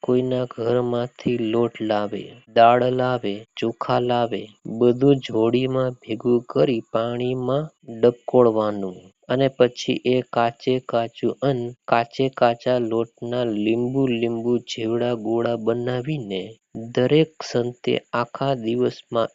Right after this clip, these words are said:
એકવાર આવો એક જ ગોળો જમવાનો. ચાવો એટલે દાળ ચોખા અંદર કચક કચક થાય, આવો એક જ ગોળો ખાઈ અને સ્વામિનારાયણ ભગવાનનું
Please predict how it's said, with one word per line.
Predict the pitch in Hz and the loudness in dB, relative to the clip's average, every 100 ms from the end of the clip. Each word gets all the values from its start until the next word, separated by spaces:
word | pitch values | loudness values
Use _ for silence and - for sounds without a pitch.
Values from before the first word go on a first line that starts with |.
| _ | _
એકવાર | 127 - - 135 117 - _ | -6 -6 -2 2 2 0 _
આવો | 123 139 139 - | 4 6 6 4
એક | 131 - 143 | -2 4 2
જ | 131 | 2
ગોળો | 123 123 127 127 | 0 4 4 4
જમવાનો. | 117 123 117 131 131 110 101 156 175 _ _ _ _ | 0 -4 -6 -4 -2 -2 -2 -4 -6 _ _ _ _
ચાવો | - 120 127 131 135 - | 2 4 6 6 2 0
એટલે | 120 117 131 127 123 | -2 -2 -2 0 2
દાળ | 117 117 123 123 120 120 - | 4 4 4 2 2 -2 -4
ચોખા | 117 113 - 127 120 123 _ | -2 -2 -4 -2 -2 -2 _
અંદર | - 123 127 120 - _ _ | -4 0 4 2 0 _ _
કચક | - 120 - - _ | -10 -6 0 -2 _
કચક | - - 123 _ | -10 -4 -4 _
થાય, | - 110 107 107 107 _ _ - | -4 -4 -10 -12 -16 _ _ 2
આવો | 131 135 - - | 6 6 2 0
એક | 135 - | 0 4
જ | 139 127 | 4 4
ગોળો | 117 123 123 123 - | 4 6 6 4 0
ખાઈ | - 143 135 107 139 _ - | 0 4 4 2 -6 _ -2
અને | 127 | 0
સ્વામિનારાયણ | 127 - 107 131 135 135 | 0 -2 -2 0 0 -2
ભગવાનનું | 120 113 120 123 127 127 | -2 -4 0 0 0 -2